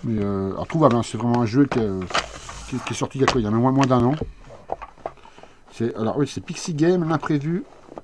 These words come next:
euh, Pixie Game et l'imprévu édition. Voilà. Je laisse un peu pour voir les,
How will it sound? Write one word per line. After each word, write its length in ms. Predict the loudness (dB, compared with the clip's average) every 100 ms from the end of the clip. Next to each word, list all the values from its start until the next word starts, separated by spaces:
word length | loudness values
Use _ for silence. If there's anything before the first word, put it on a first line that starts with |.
| -18 -20 -20 -14 -14 -14 -10
euh, 60 | -8
Pixie 240 | -6 -6 2
Game 240 | 4 4
et 40 |
l'imprévu 360 | 4 2 2 0
édition. 340 | 0 -4 -6 -10 -14 -12 -10
Voilà. 160 | -10 -10 -12 -14 -12 -12 -16 -20 -20 -20 -20 -20 -20 -20 -20 -20 -20 -20 -20 -20 -20 -20 -20 -20 -20 -20 -20 -20 -12
Je 40 |
laisse 120 | -10 -8
un 60 |
peu 120 | -8
pour 120 | -8 -6
voir 120 | -6
les, 180 | -6